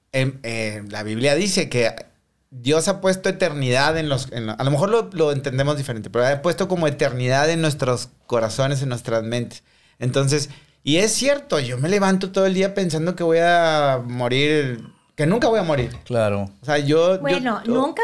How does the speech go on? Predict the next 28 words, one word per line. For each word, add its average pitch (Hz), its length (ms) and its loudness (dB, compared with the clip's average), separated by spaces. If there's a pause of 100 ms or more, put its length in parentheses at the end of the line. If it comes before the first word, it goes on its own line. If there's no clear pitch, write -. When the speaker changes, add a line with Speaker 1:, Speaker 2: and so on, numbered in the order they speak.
(100)
Speaker 3:
morimos. 269 420 2
Speaker 1:
o - 40 0
Speaker 3:
El 262 200 -8
espíritu, 339 640 -2 (180)
mm. 247 360 -2
Speaker 2:
O 240 40 -2
sea, 156 200 0
Cristian 240 480 4
Speaker 1:
o, - 20 4
o, 240 40 4
Speaker 2:
sí 254 80 2
se 254 100 2
Speaker 1:
o 240 40 6
Speaker 2:
va 233 80 6
a - 20 2
Speaker 1:
yo 240 80 4
Speaker 2:
morir. 208 320 4
Speaker 1:
no, 302 280 -2
yo, 208 200 0
por 277 100 2
ejemplo, 247 260 0
gracias 220 260 2
a - 20 6
Dios 226 160 0
tengo 233 180 -2
a 233 40 -2
mis 226 160 -4
papás 190 440 0